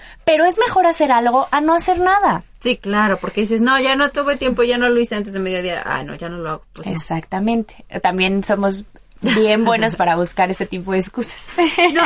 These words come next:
Speaker 2: y también para decir, "Es que no tengo tiempo".
Speaker 1: Ujú.
Speaker 2: O sea, el tiempo te lo das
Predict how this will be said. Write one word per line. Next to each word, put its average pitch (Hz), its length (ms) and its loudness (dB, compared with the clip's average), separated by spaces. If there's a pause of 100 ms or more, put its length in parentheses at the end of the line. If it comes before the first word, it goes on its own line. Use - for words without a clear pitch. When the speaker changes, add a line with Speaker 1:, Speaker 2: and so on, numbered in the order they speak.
Speaker 2:
y 311 140 2
también 294 300 0
para 349 200 -2
decir, 269 300 -6
"Es 285 160 -2
que 330 160 -8
no 320 140 -6
tengo 311 280 -10
tiempo". 311 440 -12 (120)
Speaker 1:
Ujú. 214 460 -4
Speaker 2:
O 214 60 -4
sea, 233 120 0
el 208 80 -2
tiempo 247 300 -2
te - 100 -8
lo 208 140 -2
das 220 380 -6